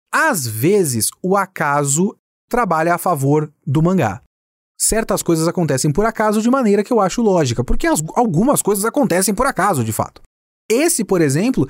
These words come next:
é só uma coisa que faz sentido porque a gente conhece a Hawkeye. Ela é uma atiradora e uma guerreira, basicamente, e ela tem instintos e tal. E o cara chegou por trás, o moleque chegou por trás, e ela,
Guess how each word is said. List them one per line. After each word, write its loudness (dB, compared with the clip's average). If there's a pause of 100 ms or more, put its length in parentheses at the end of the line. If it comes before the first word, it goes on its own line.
(140)
é 0
só 2
uma -2
coisa 0
que 0
faz -2
sentido 0
porque 0
a 0
gente 0
conhece -2
a -2
Hawkeye. -2 (260)
Ela 0
é 2
uma 2
atiradora 0
e -2
uma -2
guerreira, 2
basicamente, 0 (320)
e 4
ela 2
tem 0
instintos 2
e 0
tal. -2 (340)
E 4
o 0
cara -2
chegou 0
por 2
trás, 0
o 2
moleque 2
chegou 0
por 0
trás, -2 (380)
e 2
ela, 2